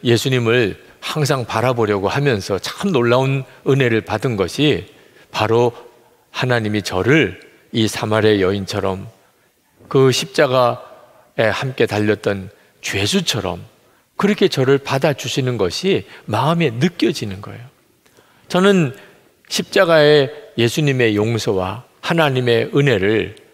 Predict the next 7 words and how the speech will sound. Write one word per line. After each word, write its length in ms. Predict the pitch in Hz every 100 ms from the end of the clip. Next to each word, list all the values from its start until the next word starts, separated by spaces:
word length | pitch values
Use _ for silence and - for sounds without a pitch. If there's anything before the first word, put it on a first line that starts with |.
| _
수도 480 | - - 285 311 320
없이 220 | 269 -
들어서 560 | 139 113 98 85 95 82 -
압니다. 680 | - - 98 127 117 90 - _ _ _ _
그러나 360 | - 190 220 165
머리로 580 | 110 143 214 240 240 214
안다고 580 | 107 117 123 131 113